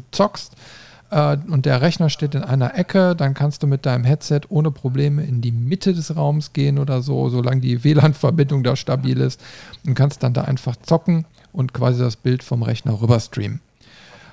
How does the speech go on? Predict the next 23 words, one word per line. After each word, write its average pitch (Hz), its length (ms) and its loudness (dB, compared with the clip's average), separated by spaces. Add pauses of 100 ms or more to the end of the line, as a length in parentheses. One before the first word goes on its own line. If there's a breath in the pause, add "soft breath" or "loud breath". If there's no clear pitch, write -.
(140 loud breath)
Äh, 135 260 2 (200)
so, 127 200 0
und 135 520 0 (100)
dagegen 156 560 4
stehen 143 340 2
natürlich 139 440 2
die 123 140 -2
klassischen 160 760 0
P 143 180 0
C-V-R-Headsets, 156 1900 -2
die 147 180 2
immer 165 300 0
noch 156 240 -4
eine 160 80 -4
Kabelverbindung 110 1000 -2
haben. - 340 -14 (920 loud breath)
Und 120 240 0
die 139 120 4
gibt's 151 220 -2
ja 151 100 2
auch 143 160 2
noch 131 280 2
mannigfaltig. 113 1120 -2